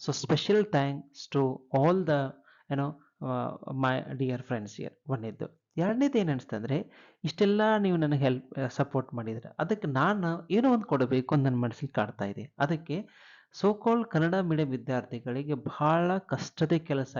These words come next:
ಏನಂತಂದ್ರೆ ಇಂಗ್ಲಿಷಲ್ಲಿ ಮಾತಾಡೋದು. ಅದಕ್ಕೆ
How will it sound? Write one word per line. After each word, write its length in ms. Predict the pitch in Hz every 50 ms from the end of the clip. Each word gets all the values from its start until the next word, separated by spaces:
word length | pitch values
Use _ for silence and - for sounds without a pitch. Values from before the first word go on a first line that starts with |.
| - -
ಏನಂತಂದ್ರೆ 680 | 127 123 120 110 117 - 131 143 165 - - _ _ -
ಇಂಗ್ಲಿಷಲ್ಲಿ 540 | - 175 170 165 151 156 151 - - 196 175
ಮಾತಾಡೋದು. 640 | 151 123 107 - - 117 110 113 107 - - _ _ _ _ - - - - - -
ಅದಕ್ಕೆ 520 | - 220 254 240 - - 160 165 185 180